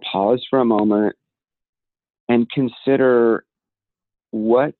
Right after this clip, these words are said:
stage and season they're in. And in that, I hope that then leads to some,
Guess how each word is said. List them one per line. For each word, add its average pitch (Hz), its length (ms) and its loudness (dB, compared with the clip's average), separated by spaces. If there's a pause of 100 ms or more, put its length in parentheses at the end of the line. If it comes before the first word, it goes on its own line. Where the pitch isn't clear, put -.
(160)
stage 110 400 -2
and 107 160 -2 (100)
season 113 340 0
they're 98 160 0
in. 113 420 -4 (1500)
And 110 480 2 (2000)
in 156 280 2
that, 101 440 -2 (2250)
I 127 60 -6
hope 147 200 0
that 135 200 0
then 117 280 4
leads 120 300 0 (100)
to 117 80 -2 (140)
some, 104 480 0